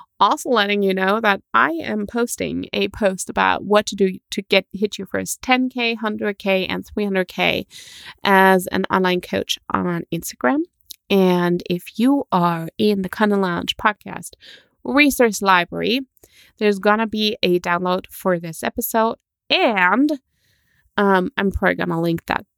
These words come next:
Instagram post underneath, um, as well, 'cause that post is also gonna be really good. That's it from my side today. Remember, if you love this episode, shoot me a message.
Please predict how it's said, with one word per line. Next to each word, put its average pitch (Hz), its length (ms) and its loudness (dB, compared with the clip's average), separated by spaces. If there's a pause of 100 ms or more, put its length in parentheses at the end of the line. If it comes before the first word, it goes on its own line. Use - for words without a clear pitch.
(140)
Instagram 175 460 0
post - 360 -4
underneath, 165 680 -2 (160)
um, 160 340 2
as - 200 -2
well, - 280 -4
'cause - 360 -4 (240)
that - 180 -4
post 220 320 -2
is - 100 -6
also 240 220 -4
gonna 214 160 -2
be 208 160 0
really 220 260 2
good. 320 180 -2 (1400)
That's 349 300 4
it 370 200 2
from 277 180 4
my 233 160 4
side 233 260 0
today. 202 420 2 (360)
Remember, 208 540 2 (1300)
if 220 140 -4
you 226 100 2
love 220 260 2
this 202 180 0
episode, 214 600 -2 (1080)
shoot - 240 -4
me 214 120 -2
a 196 40 -4
message. - 460 -8